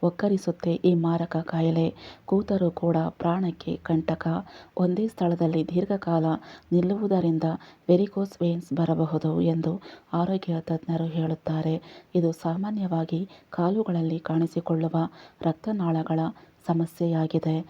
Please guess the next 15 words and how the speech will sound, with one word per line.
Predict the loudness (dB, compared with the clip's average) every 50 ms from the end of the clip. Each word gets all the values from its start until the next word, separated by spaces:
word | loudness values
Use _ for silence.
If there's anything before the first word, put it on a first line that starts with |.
| -14 -20 -14 -4
ಆ | -2 -2 -2
ಸಮಸ್ಯೆ | -2 -4 -4 -2 -2 -6 -6 -4 -4 -4 -4 -4 -4 -2
ಏನೆಂದು | -2 0 0 2 0 0 0 0 -2 -4 -4 -6
ತಿಳಿಯಿರಿ. | -4 -4 0 0 0 0 0 0 0 -2 -2 -4 -8 -12 -20 -20 -20 -20 _ -4
ರಕ್ತನಾಳಗಳಲ್ಲಿನ | -2 -2 -2 -2 -4 -2 -2 0 0 0 0 0 0 0 0 0 0 0 0 2 0 0 -2 -4 -10 -20 _ -8
ಕವಾಟಗಳು | -4 -2 0 0 0 -2 -2 -4 -2 0 0 0 0 0 0
ದುರ್ಬಲಗೊಂಡರೆ | 0 0 -2 0 -2 -2 -2 -2 -2 -2 -4 -4 -2 -2 -2 -2 -2 -4 -6 -12 -20 -20 -20 _ -4 -2
ರಕ್ತ | -2 -2 -2 -4 -4 -4 -4 -4 -6 -4
ಸಂಗ್ರಹವಾಗುತ್ತದೆ. | -2 0 0 0 0 -2 -2 -2 0 -2 -2 -2 -4 -6 -2 -4 -2 0 0 -2 -2 -4 -8 -20 -20 -20 _ -4
ಇದು | -2 -2 0 0 0 -2 -2 -8 -14 -20 _ _ -2
ಊತ | -2 -2 -2 -2 -2 -2 0 0 0 0
ಮತ್ತು | -2 -2 -2 -4 -6 -6 -6 -4 -2 -2
ನೋವಿನಂತಹ | 0 0 0 -2 -2 -2 0 0 -2 -2 -4 -4 -2 -2 -2 -4 -6 -10 -20 -20 _ _ -2
ಲಕ್ಷಣಗಳನ್ನು | -2 -2 -2 -2 -2 0 0 0 0 0 0 2 0 0 0 -2 -4 -6 -12 -20 _ -4 0
ಉಂಟುಮಾಡುತ್ತದೆ. | 0 0 0 0 -2 -2 -2 -2 -2 -2 -4 -4 -6 -6 -4 -2 0 0 0